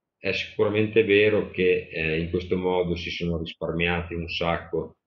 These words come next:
di problematiche anche economiche, mm, e che la guerra è volta al termine sicuramente con molti mesi d'anticipo. Ma è anche vero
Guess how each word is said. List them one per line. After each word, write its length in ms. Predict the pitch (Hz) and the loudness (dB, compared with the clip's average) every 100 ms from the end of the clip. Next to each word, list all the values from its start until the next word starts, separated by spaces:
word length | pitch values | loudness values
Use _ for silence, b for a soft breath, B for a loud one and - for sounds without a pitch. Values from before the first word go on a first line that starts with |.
| _ _ | _ _
di 220 | 82 82 | -10 -6
problematiche 840 | 90 87 87 87 87 85 - - | -4 -2 0 2 0 -4 -6 -4
anche 340 | 78 82 80 82 | -2 -4 -2 -4
economiche, 1040 | - 85 80 73 69 69 - 69 67 - _ _ _ _ _ _ _ _ - | -2 -4 -2 -4 -4 -8 -6 -8 -8 -16 _ _ _ _ _ _ _ _ -10
mm, 600 | 87 87 85 82 80 78 | -6 -4 -4 -4 -8 -8
e 440 | 98 101 87 - _ _ | -4 -4 -4 -14 _ _
che 140 | - | -2
la 100 | 90 | -2
guerra 600 | 92 90 80 76 80 82 | 2 2 2 0 -4 -6
è 220 | - - 82 | -8 -10 -2
volta 360 | 85 82 - | 0 0 -2
al 140 | 85 85 | -6 -2
termine 500 | 80 76 78 80 73 | -2 -2 -4 -6 -6
sicuramente 800 | - - 82 85 80 76 76 - | -8 -6 -2 0 0 -4 -8 -12
con 120 | 76 | -8
molti 300 | 73 67 73 | -6 -8 -8
mesi 240 | 69 69 | -8 -8
d'anticipo. 720 | 69 69 65 _ - - - - | -8 -10 -12 _ -20 -20 -20 -6
Ma 180 | 101 101 | -2 2
è 60 | |
anche 340 | 98 104 104 117 | 2 0 0 4
vero 760 | 95 87 85 90 104 - - | 6 6 6 4 2 -4 -18